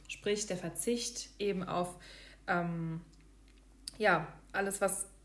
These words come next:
was aus Ti-, aus dem Tier hergestellt wird, äh, ob's jetzt Fleisch ist, Fisch, ähm, oder Meeresfrüchte, Milch und Milchprodukte in dem Fall. Also da halt hier auch der Unterschied zur ve-, äh, vegetarischen Ernährung. Ähm, Verzicht auf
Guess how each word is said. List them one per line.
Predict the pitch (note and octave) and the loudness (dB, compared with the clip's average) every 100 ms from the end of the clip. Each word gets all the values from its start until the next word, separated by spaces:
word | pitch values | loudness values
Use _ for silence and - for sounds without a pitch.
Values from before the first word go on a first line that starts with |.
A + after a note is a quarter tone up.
| - - - - - - | -20 -20 -20 -20 -18 -8
was | - F3+ | -2 2
aus | G3 F#3+ - | 2 2 0
Ti-, | - - | -2 0
aus | F#3 | 2
dem | F#3 | 2
Tier | - - A#3+ | 2 6 6
hergestellt | A3+ A3+ B3+ - A#3+ A#3 A3+ | 8 6 4 4 6 6 4
wird, | A#3+ C4 C4 - | 8 8 6 0
äh, | G3 | 0
ob's | F#3+ F3+ | 0 -2
jetzt | F#3 - | 0 -2
Fleisch | - G3+ A3 A3 | 2 4 4 4
ist, | - G3+ - | 0 0 -2
Fisch, | - A3+ A3 - - | 0 2 2 0 -4
ähm, | F#3 F3+ F3 F3 - | -4 -2 0 -2 -4
oder | E3+ E3 | -4 -2
Meeresfrüchte, | G3+ A3+ A3 - G3 - F#3 F#3 - - - - | 0 0 -2 -4 -6 -4 -4 -6 -12 -20 -8 4
Milch | A3+ A3+ | 4 4
und | F3 F3 | 2 4
Milchprodukte | B3 - - A#3 A#3 - A#3 A3+ A3 - - - - | 4 2 2 0 0 0 2 2 -2 -8 -16 -20 -10
in | G3 | -6
dem | G#3 G3+ | -4 -2
Fall. | G#3 G3+ G3 G3 | 2 4 4 4
Also | F3+ F3 | 2 2
da | F3+ F3 | 2 0
halt | F3 F#3 | 0 0
hier | G3+ - | 2 2
auch | F3 | 2
der | F#3 | 0
Unterschied | F3+ F3+ F#3+ | 0 0 -2
zur | - F3 | -2 0
ve-, | F3 - | 0 0
äh, | F#3 F3+ | -2 -2
vegetarischen | F3 F3 - F#3 F#3 F#3 | -2 -4 -4 -4 -4 -4
Ernährung. | F3 F3+ G#3 A#3+ C4+ D#4 - - - - - - | -2 0 2 2 0 -2 -10 -20 -20 -16 -16 -4
Ähm, | F#3 F#3 F3+ | 0 2 2
Verzicht | F3 - G3 | 0 -4 -4
auf | E3+ | -4